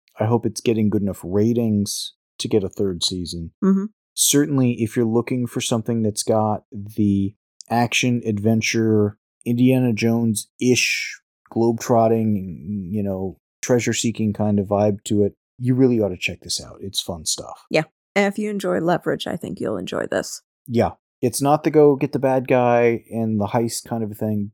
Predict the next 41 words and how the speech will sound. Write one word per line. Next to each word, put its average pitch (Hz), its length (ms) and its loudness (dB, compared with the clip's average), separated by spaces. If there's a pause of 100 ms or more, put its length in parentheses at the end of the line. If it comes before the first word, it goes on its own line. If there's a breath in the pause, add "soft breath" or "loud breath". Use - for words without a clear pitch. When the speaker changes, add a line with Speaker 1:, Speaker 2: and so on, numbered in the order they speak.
Speaker 1:
but 117 140 4
it's, - 260 -6 (260)
it's 127 220 -2
got 135 240 0
a 131 40 0
very 113 260 2
similar 117 460 0
sensibility 98 680 0
at 85 120 -12
times. - 520 -10
Speaker 2:
Yeah. - 180 -4 (300)
Speaker 1:
And 117 240 0 (300)
this 135 220 2
had 127 460 0
more 131 360 4
of 120 120 -2
the 113 100 -2
heist - 560 -2
aspect 117 840 0 (280)
and 110 480 2
the 101 80 -6
humor, 113 520 2
and 107 100 0
again, 104 520 2 (240)
that, 107 300 0
that 107 200 -2
sensibility. 101 960 -4
Speaker 2:
Mm-hmm. 180 200 2
Speaker 1:
That 170 100 2
if 101 120 -4
you 113 100 2
like 117 240 2
Leverage, 107 640 0 (220)
certainly 151 400 0
the 120 140 0
second 127 460 0
season, 123 320 0
I 117 60 0
think, 117 260 -2
would 107 100 -2
resonate. 110 640 0